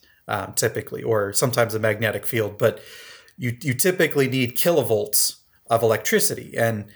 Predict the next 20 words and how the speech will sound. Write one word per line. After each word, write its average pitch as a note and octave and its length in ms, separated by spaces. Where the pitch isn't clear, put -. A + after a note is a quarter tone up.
one E3 200
of D#3+ 80
the C#3 60
most B2+ 200
challenging C3 560
pieces B2 460
is A2 160
when C3 140
you C3+ 80
have C#3 180
these B2 180
high B2+ 500
kilovolt B2+ 460
materials, C3+ 600
if B2 100
they B2 140
get C3 160
hit D3+ 260
by A2+ 100
radiation, A2+ 840